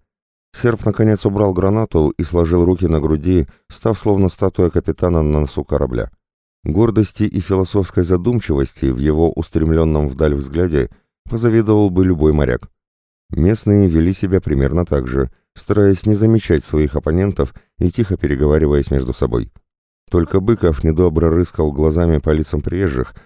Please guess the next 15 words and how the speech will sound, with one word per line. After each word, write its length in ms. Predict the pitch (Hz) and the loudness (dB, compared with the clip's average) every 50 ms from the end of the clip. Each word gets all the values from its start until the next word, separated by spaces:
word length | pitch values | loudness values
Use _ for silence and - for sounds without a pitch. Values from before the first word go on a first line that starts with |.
| _ - | _ -8
пытаясь 400 | - - 95 - 110 104 95 85 | -4 -4 -2 2 2 2 4 2
зацепиться 540 | 78 85 82 - 92 - - 95 - - 78 | 2 0 -2 -2 -4 -4 -4 -4 -2 0 0
за 120 | 73 76 | 0 0
чей-нибудь 440 | 71 - 80 73 73 73 65 71 71 | -2 0 0 0 0 0 0 -2 -2
взгляд. 400 | 67 64 60 62 64 57 - - _ _ _ _ _ _ _ _ _ _ _ _ _ - | -4 -4 -4 -4 -4 -4 -4 -8 _ _ _ _ _ _ _ _ _ _ _ _ _ -2
Наконец 380 | 90 87 - 113 117 127 113 117 | -2 0 2 4 2 2 2 2
его 160 | 113 110 104 | 2 2 2
глаза 260 | 98 104 104 98 107 | 2 2 2 4 2
нашли 340 | 104 98 87 95 98 98 95 | 2 2 2 2 2 2 4
лицо 280 | 95 90 - - 98 | 2 2 2 0 0
Руслана 560 | 92 90 85 - 98 104 104 92 78 73 - - | 0 0 -2 -2 -2 0 0 2 2 0 0 -4
и 80 | - 85 | -6 -10
впились 380 | 78 - - 92 80 69 64 - | -8 -6 -4 -2 -2 -2 -4 -6
в 100 | - - | -6 -4
него. 300 | 65 62 57 55 55 | -4 -2 -2 -2 -4